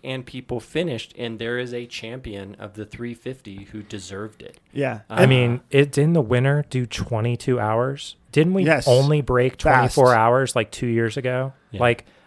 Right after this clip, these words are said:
Speaker 3: I know that it's gotten faster every and every year, but the fact that we're talking about the most legendary X L so far, and the women's winner did twenty-six hours, and the men's winner did twenty-two hours, like,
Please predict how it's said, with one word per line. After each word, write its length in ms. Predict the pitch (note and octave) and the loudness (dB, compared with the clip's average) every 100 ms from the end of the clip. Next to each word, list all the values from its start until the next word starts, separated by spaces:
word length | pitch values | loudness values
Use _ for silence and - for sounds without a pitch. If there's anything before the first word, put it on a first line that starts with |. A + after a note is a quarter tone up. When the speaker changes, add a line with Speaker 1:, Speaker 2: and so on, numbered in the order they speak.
| - | -2
Speaker 3:
I 100 | C3 | 2
know 180 | C#3 D3+ | 4 4
that 100 | C#3+ | 4
it's 180 | B2+ | 2
gotten 260 | - A#2 A2 | 0 0 0
faster 500 | A#2+ G#2+ - G#2+ G#2+ - | 0 0 -2 -4 -4 -4
every 320 | A2 A#2 A#2 | -2 0 -2
and 100 | A2+ | -2
every 240 | A2 A2 | -4 -4
year, 280 | G#2+ G#2 A#2 - - _ | -2 -4 -6 -10 -20 _
but 120 | C3 | -4
the 80 | D3 | -2
fact 300 | - A#2+ B2 | 0 0 0
that 100 | C3+ | -2
we're 100 | A#2+ | -2
talking 340 | A2+ A#2 G#2+ A#2 | 0 0 0 0
about 240 | A2+ G#2+ | 0 -2
the 60 | G#2+ | -2
most 240 | G#2 - | -4 -4
legendary 640 | G#2 G#2+ G#2+ A2 A2+ A2 A2+ | -2 0 0 -2 0 -2 -2
X 280 | G#2 - | -6 -2
L 360 | A2+ G#2 A2 G#2+ _ _ - | 0 0 0 -4 _ _ -14
so 280 | - A#2 A2+ | 0 0 2
far, 560 | - G2+ G2 G#2+ C3 _ _ _ _ - | 0 2 4 2 -2 _ _ _ _ 0
and 340 | A#2 G#2+ G#2+ - _ A#2+ | 2 2 0 -8 _ 0
the 240 | A#2 A2+ | 4 4
women's 400 | G#2 A2 A2+ A2+ | 4 2 2 0
winner 300 | B2 A#2 A#2 | 0 0 0
did 200 | A2 G2+ | -2 -4
twenty-six 540 | - A2+ G#2+ - G#2+ A#2+ | -4 -4 -4 -6 -6 -2
hours, 380 | G#2+ A#2 A2+ - | 2 2 0 -4
and 140 | A2+ | -4
the 40 | |
men's 340 | G2+ G2+ G#2 G#2 | -2 -2 -4 -2
winner 220 | A2 A2+ | -2 -2
did 180 | A2 G#2 | -4 -4
twenty-two 440 | - G#2+ - A2 | -4 -4 -4 -2
hours, 300 | A2 B2 C3 - - _ - | -2 -2 -6 -12 -20 _ 0
like, 280 | A#2+ G#2+ | 2 0